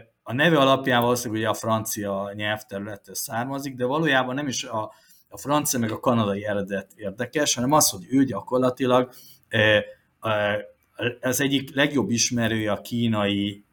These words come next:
ö, ásványtannak, ö, a kínai nyersanyagoknak, érceknek, különböző kőzeteknek. Ugye ez azért érdekes, mert gyakorlatilag ez a világ egyik legjelentősebb,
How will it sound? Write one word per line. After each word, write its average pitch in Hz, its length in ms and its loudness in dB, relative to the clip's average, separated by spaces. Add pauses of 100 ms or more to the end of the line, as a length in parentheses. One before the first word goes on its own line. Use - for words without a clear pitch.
ö, 107 80 -4 (100)
ásványtannak, 107 1800 0 (520)
ö, 104 300 0 (120)
a 101 520 4
kínai 104 760 -2
nyersanyagoknak, 107 880 -2
érceknek, 113 840 -2
különböző 98 560 -8
kőzeteknek. 120 800 -10
Ugye 127 140 -4
ez 135 80 -2
azért 107 360 0
érdekes, 117 460 -10
mert 101 140 -16
gyakorlatilag 107 500 -12
ez 110 60 -4
a 107 60 -4
világ 104 340 0
egyik 101 260 -6
legjelentősebb, 101 920 -8